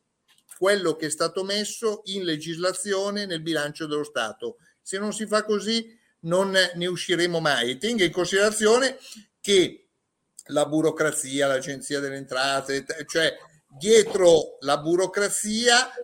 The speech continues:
viv-, la burocrazia vive di complicazione, perché perpetua se stesso e quindi è veramente difficile semplificare, ma veramente difficile. Io ho fatto l'esempio dell'esterometro,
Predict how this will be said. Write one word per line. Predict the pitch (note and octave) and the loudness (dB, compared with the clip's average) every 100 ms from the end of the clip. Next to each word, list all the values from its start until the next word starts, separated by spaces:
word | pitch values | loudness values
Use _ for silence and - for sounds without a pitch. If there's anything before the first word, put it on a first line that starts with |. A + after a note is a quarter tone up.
| - | -14
viv-, | C3+ F#3+ C4 C4 A3 G#3+ | -4 0 0 0 -4 -2
la | E3+ F#3+ | 2 2
burocrazia | G#3+ A3+ A#3 B3+ - C#4 A#3 | 2 2 2 2 0 0 0
vive | A3+ A3+ | 0 0
di | G#3+ | 0
complicazione, | A3 G3+ G3 F#3+ F#3 C#3+ A2+ A2 A#2+ _ _ _ _ _ _ _ | 0 0 -2 -6 -4 -6 -8 -8 -14 _ _ _ _ _ _ _
perché | - D3+ F#3+ | -6 -2 -2
perpetua | F#3 G#3+ G#3+ A#3+ A#3+ G#3+ | 4 2 2 -2 0 0
se | A3+ | 0
stesso | - - G3 C#3+ - G#2+ - _ _ _ | -4 -4 -4 -6 -12 -16 -20 _ _ _
e | E3 | -14
quindi | - A#3 A#3 B3+ C4+ B3+ - - _ - | -6 0 0 2 2 2 -2 -18 _ 2
è | F#3 G3+ F3+ | 4 4 2
veramente | D#3+ F3+ G#3+ C4 B3 G#3 C#3+ | 0 0 0 -4 -4 -8 -6
difficile | F#3+ A#3+ - A#3 B3+ - B3+ A#3+ | -4 -4 -4 -6 -6 -6 -2 -2
semplificare, | A3 A3+ G#3 G#3 G3 F3 F3+ D#3 A#2+ A2+ A#2+ | 0 -2 -2 -4 -10 -12 -4 0 0 -2 -4
ma | C3+ | -4
veramente | D3 D#3 E3+ G#3+ A3 A3 F3 | -2 -2 -2 -6 -8 -10 -12
difficile. | D3+ D#3 - A2+ - B2 B2 | -12 -12 -12 -12 -10 -10 -6
Io | D#3 D3+ E3 | -6 -4 -4
ho | E3 | -2
fatto | F3 F3 | -2 -2
l'esempio | F3 E3 E3+ G3 | -4 -4 -2 -2
dell'esterometro, | F#3 C#3 - C3 D#3 A#2+ A2+ B2+ A#2 | -2 -4 -2 0 2 0 -6 -8 -8